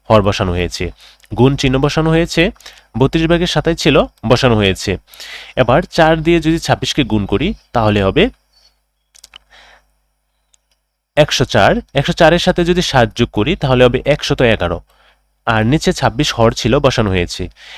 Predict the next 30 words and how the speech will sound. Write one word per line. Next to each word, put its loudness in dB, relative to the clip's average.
এবার 2
উপরে 4
নিচে 0
যে -2
মিলগুলো 2
রয়েছে 2
মিলগুলোর 0
সাথে -2
আমরা -2
কাটাকাটি -2
করতে -2
পারি। -4
এখানে 0
তেরো 6
নামা 2
তা -2
তেরোকে -2
তেরো 2
একবার 2
আর 2
তেরো 2
দুগুণে 0
ছাব্বিশ -2
দুইবার, 4
তাই 4
এখানে 0
দুই 0
লেখা -2
হয়েছে। -4
এবার 2